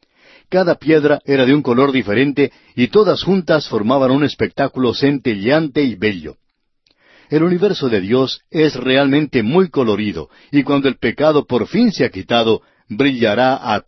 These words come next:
todo color. Estas doce piedras son muy interesantes. Cuando el sumo sacerdote se ponía el pectoral, describía al Señor Jesucristo, quien está sentado a la diestra de Dios,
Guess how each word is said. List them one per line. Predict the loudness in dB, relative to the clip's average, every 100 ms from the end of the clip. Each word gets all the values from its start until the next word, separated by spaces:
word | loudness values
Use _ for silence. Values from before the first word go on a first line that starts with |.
| _
todo | 0 0 -2
color. | -4 -6 -8 -10 _ _ _ _ _ _ _ _ -8
Estas | -6 -4 -2
doce | -2 -4 -4
piedras | -2 0 0 -2
son | -2
muy | -2 -2
interesantes. | -4 -6 -4 -6 -6 -10 -18 -20 _ _ _ _ _
Cuando | -6 -2 -2
el |
sumo | 0 -2 0
sacerdote | -2 -2 -2 -2 -2
se | -4 -4
ponía | -2 0 0
el |
pectoral, | 0 -6 -6 -4 -4 -6 -16 _ _ _
describía | -2 -2 0 0 2 0
al | 0
Señor | 0 0 0
Jesucristo, | -2 -6 -4 -2 -2 -2 -4 -4 _
quien | 0 0
está | 0 -2
sentado | 0 -2 0 0 0 0
a |
la | -2
diestra | 0 2 2 0 -2
de | -2
Dios, | 0 2 2